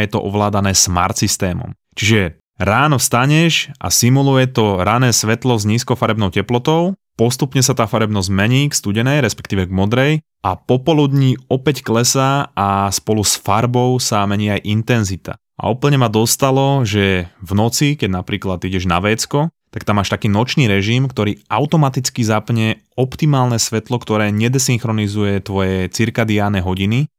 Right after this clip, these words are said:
No a za mňa je to, že neskutočná vec, ktorá bude musieť byť budúcnosťou umelého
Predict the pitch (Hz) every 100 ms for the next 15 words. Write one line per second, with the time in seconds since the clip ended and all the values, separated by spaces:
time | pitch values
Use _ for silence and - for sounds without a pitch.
0 | - 107 104 110 123 123 117 113 101 101
1 | 98 - 107 127 - 143 127 117 98 101
2 | 117 - 98 95 92 90 - 131 143 139
3 | 117 113 117 110 98 104 104 - - _
4 | - 117 127 127 120 - 104 101 101 104